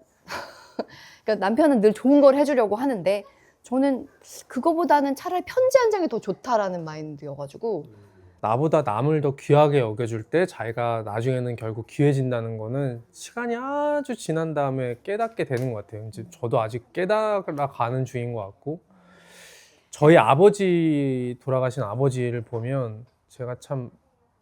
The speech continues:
Speaker 2: 죄송하면서도 그런 게, 마지막에 돌아가실 때 수의라고 입잖아요, 이렇게. 그 옷을 제일 좋은 거를 입으셨어요. 그 전에는 늘 이렇게 막 남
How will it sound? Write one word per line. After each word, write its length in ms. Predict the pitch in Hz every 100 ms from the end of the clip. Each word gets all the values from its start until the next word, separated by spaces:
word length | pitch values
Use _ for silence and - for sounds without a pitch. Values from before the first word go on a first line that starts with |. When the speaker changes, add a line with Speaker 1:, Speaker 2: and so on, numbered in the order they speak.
| _
Speaker 2:
죄송하면서도 1300 | - 117 113 143 135 127 123 127 - _ 135 127 120
그런 260 | 113 117 117
게, 220 | 139 185 - _ _ _ _ _ _ -
마지막에 520 | 113 139 151 151 143
돌아가실 840 | - 135 151 147 - 143 131 127 -
때 320 | 151 175 202 - _ _ _ _ _
수의라고 1080 | - - 277 262 240 196 147 120 110 107
입잖아요, 540 | 104 - 107 127 160 120
이렇게. 400 | 110 - 104 117 _ _
그 600 | - - 151 196 220 214
옷을 400 | 147 139 135 151
제일 540 | 139 123 123 127 120 113
좋은 400 | - 131 131 139
거를 340 | 127 120 113 110
입으셨어요. 520 | 113 113 104 - 95 95 123 135
그 80 | -
전에는 560 | - 110 113 117 113 110 _ _ _ _ _ _
늘 240 | 127 127
이렇게 220 | 120 - 113
막 340 | 113 107 - _ _ _ _ _ _
남 380 | 104 120 120